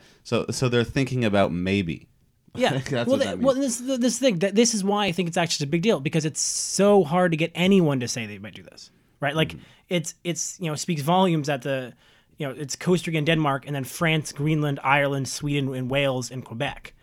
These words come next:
Speaker 2: right? Like, these are
Speaker 1: Those countries said, "We're not looking for any more fuels."
Speaker 2: Yeah.
Speaker 1: But California, which is still looking for fuels, has said, "Oh, this is an interesting alliance. Maybe we'll think about this."
Speaker 2: Yeah, we will, they have to show that they have a plan towards it.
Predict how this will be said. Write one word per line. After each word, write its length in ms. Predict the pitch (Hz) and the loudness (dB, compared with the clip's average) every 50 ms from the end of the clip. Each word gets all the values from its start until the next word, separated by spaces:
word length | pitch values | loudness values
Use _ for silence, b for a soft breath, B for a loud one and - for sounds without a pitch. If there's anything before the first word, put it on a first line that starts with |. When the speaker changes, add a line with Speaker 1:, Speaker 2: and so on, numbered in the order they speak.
| b b b b b | b b b b b
Speaker 2:
right? 200 | - 127 131 - | -4 -2 -2 -2
Like, 180 | 143 143 131 - | -4 -6 -6 -4
these 180 | 180 165 139 | -4 -2 0
are 280 | 151 147 139 131 127 - - 101 | 0 0 0 0 -2 -4 -4 2
Speaker 1:
Those 280 | 101 107 110 110 - | 4 6 6 6 4
countries 400 | - - 104 98 - - 95 90 | 2 0 0 0 0 0 -2 0
said, 220 | - - 90 87 85 | 2 2 2 2 2
"We're 80 | 87 | 0
not 220 | 90 92 90 69 76 | 0 0 -2 0 -2
looking 280 | 82 80 - 78 76 | -4 -4 -4 -8 -8
for 120 | - - 76 | -6 -6 -6
any 140 | 71 69 | -6 -4
more 200 | 67 65 62 64 | -6 -8 -8 -10
fuels." 420 | 64 - - 52 50 - - - - B B B B B | -10 -12 -14 -14 -14 -14 -16 -20 -20 B B B B B
Speaker 2:
Yeah. 140 | 160 147 - - _ | -2 -2 -2 -4 _
Speaker 1:
But 120 | 101 95 | -6 -4
California, 680 | - 117 101 95 92 - - 135 147 151 135 117 101 92 | 0 2 2 4 2 2 4 4 4 6 6 6 6 6
which 200 | 92 95 - - | 6 4 4 4
is 220 | 76 110 113 107 | 2 2 2 2
still 240 | - - 110 98 90 | 2 2 2 2 2
looking 280 | 85 85 82 - 80 73 | 2 0 -2 -2 -6 -4
for 140 | - 78 | -6 -8
fuels, 460 | 69 - 78 73 71 69 71 73 - - | -8 -6 -6 -4 -4 -4 -4 -6 -4 -4
has 140 | 80 80 | -2 -2
said, 300 | - - 82 78 71 - - b b b b b b b - | -2 -2 -2 -4 -4 -6 -12 b b b b b b b -2
"Oh, 100 | 98 98 | 0 0
this 160 | 92 98 92 | 2 2 0
is 80 | 95 95 | 0 -2
an 80 | 95 90 | -2 -2
interesting 420 | 95 92 92 95 85 - 87 82 | -2 -2 -2 -4 -4 -4 -4 -4
alliance. 640 | 78 78 78 80 78 78 78 73 73 - - - - _ | -2 -2 -2 -2 -2 -2 -4 -6 -6 -8 -8 -10 -10 _
Maybe 300 | - 85 82 85 80 78 | -10 -4 -2 -2 -2 -2
we'll 140 | 78 76 76 | -4 -6 -6
think 240 | 76 - 80 78 71 | -6 -8 -10 -8 -8
about 300 | 71 64 65 62 57 - | -10 -12 -12 -14 -14 -16
this." 320 | - - - - - - _ _ | -20 -18 -18 -18 -18 -18 _ _
Speaker 2:
Yeah, 180 | 180 180 139 - | -4 -2 -2 -2
we 160 | 123 151 156 | -4 -4 -2
will, 160 | 156 151 147 - | -2 -4 -4 -4
they 160 | 165 175 175 | -2 -2 0
have 160 | 170 185 180 | 0 0 -2
to 100 | - 175 | -2 -4
show 380 | 127 - - - 190 196 196 190 | -4 -2 0 2 4 6 6 6
that 80 | 190 160 | 4 4
they 100 | 175 156 | 2 0
have 180 | 135 151 139 | 0 0 -2
a 60 | 143 127 | -4 -8
plan 380 | - - 156 151 147 139 135 | -6 -6 -4 -4 -2 -4 -6
towards 440 | - - - 147 139 139 135 120 - | -8 -8 -6 -4 -4 -4 -4 -6 -8
it. 220 | - - - - | -12 -16 -18 -20